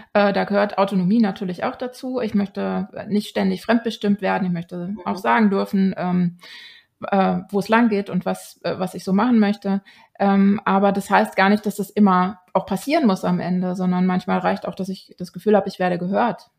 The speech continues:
Speaker 1: in meinem
Speaker 2: Mhm.
Speaker 1: Bedürfnis. Ähm, und andere Bedürfnisse, ähm, spielen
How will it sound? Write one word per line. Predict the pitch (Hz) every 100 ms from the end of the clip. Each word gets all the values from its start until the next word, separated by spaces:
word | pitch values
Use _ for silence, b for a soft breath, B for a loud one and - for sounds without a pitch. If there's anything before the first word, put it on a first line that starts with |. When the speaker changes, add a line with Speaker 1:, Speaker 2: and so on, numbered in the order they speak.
| _
Speaker 1:
in | 190
meinem | 180 175
Speaker 2:
Mhm. | 175
Speaker 1:
Bedürfnis. | 175 175 175 - 220 233 - B B B B
Ähm, | 190 185 190
und | 196
andere | 185 220
Bedürfnisse, | 208 202 214 220 208 208 202 - _
ähm, | - - - 208
spielen | 208 - 220 220